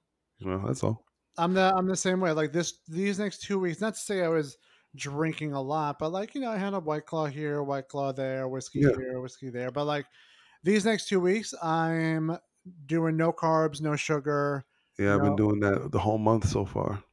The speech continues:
Speaker 2: Yeah, it's
Speaker 1: It's
Speaker 2: working.
Speaker 1: tough.
Speaker 2: Look, no, it's, it's, right now it's tough. Right now is, like, day one, and I'm like, "Man, I would love to have some
Speaker 1: Yeah.
Speaker 2: chips."
Speaker 1: That's all,
Speaker 2: And
Speaker 1: yeah, that's all you think about is, like, oh, is, you all, all you think about is the stuff you can't have.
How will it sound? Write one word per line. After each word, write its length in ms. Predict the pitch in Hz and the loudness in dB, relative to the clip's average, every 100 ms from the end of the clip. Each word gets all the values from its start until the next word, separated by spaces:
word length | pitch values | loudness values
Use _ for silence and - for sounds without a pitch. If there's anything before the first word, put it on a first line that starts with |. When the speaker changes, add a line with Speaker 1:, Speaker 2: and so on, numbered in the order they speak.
| _ - | _ -8
Speaker 2:
Yeah, 200 | 170 180 | -2 -2
it's 80 | 123 | -2
Speaker 1:
It's 40 | |
Speaker 2:
working. 300 | 147 190 147 | -2 -2 6
Speaker 1:
tough. 180 | 127 143 | 6 6
Speaker 2:
Look, 140 | 156 160 _ _ - | -2 -8 _ _ -12
no, 240 | 160 214 | -6 -2
it's, 300 | 185 - - | -2 -4 -10
it's, 200 | 160 - 139 - 151 | -12 -12 -12 -14 -8
right 200 | 135 185 190 | -2 0 0
now 280 | 151 170 | 0 0
it's 120 | 147 - | -2 -6
tough. 240 | 139 - | -10 -6
Right 140 | 165 180 | -4 -2
now 200 | 185 180 | 0 0
is, 100 | 160 | 0
like, 220 | 151 - | -4 -2
day 160 | 156 | -2
one, 320 | 147 139 147 160 | 0 -2 -2 0
and 100 | 147 | -2
I'm 80 | |
like, 220 | 139 143 - _ _ _ _ - | -2 -4 -6 _ _ _ _ -6
"Man, 180 | 240 214 | -2 0
I 60 | |
would 160 | 226 302 | 0 0
love 160 | 254 180 | 0 0
to 80 | 156 | -4
have 160 | 160 | -6
some 160 | - 139 | -6 -6
Speaker 1:
Yeah. 160 | - 147 | -2 0
Speaker 2:
chips." 540 | 196 - _ - - _ _ _ _ - | -2 -6 _ -20 -20 _ _ _ _ 0
Speaker 1:
That's 200 | 110 - | 2 8
all, 140 | 117 | 10
Speaker 2:
And 80 | - | 12
Speaker 1:
yeah, 80 | 151 | 12
that's 120 | 123 123 | 12 8
all 100 | 135 | 6
you 80 | 127 | 6
think 180 | 151 143 | 6 6
about 320 | 113 104 101 | 6 6 4
is, 280 | 160 107 95 | 2 2 4
like, 240 | 104 101 - | 4 4 0
oh, 340 | 101 101 95 | -2 -2 -2
is, 100 | 92 - | -2 4
you 120 | 120 | 8
all, 160 | 123 127 - | 10 8 6
all 120 | 123 | 8
you 60 | 135 | 8
think 180 | 139 135 | 6 2
about 180 | 120 117 | 4 2
is 60 | 110 | 0
the 40 | |
stuff 200 | 104 117 | -4 -4
you 60 | 120 | -2
can't 240 | - 139 | -2 -2
have. 200 | 113 - | -2 -4